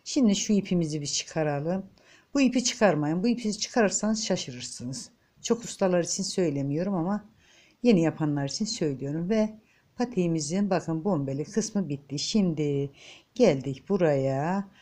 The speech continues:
Altı sıra bittikten sonra makasımı ne yapmışım? Şöyle bir zincir çekip,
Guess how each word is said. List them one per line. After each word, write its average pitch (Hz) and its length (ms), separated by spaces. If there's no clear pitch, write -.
Altı 190 480
sıra 143 440
bittikten 180 640
sonra 180 500
makasımı 170 680
ne 156 40
yapmışım? 147 760
Şöyle 160 460
bir 185 60
zincir 165 420
çekip, 165 920